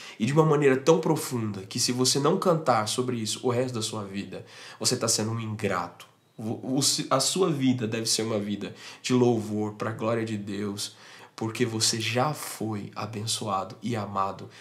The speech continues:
antes mesmo de nascer. Que Deus satisfaça vocês com a sua graça, como Ele já tem feito, pra que vocês cantem sobre isso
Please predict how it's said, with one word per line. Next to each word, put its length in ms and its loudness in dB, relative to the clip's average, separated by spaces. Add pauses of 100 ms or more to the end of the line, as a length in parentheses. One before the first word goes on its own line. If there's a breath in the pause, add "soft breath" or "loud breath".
(160 loud breath)
antes 380 -4
mesmo 380 -8
de 140 -8
nascer. 640 -4 (580 soft breath)
Que 120 -4
Deus 220 -2
satisfaça 840 0
vocês 680 -6 (340 loud breath)
com 120 -8
a 60 0
sua 240 -4
graça, 420 -6
como 200 -8
Ele 200 -10
já 200 0
tem 220 -4
feito, 460 -12 (340 loud breath)
pra 120 -6
que 100 -10
vocês 340 -4
cantem 420 -8
sobre 320 -6
isso 320 -8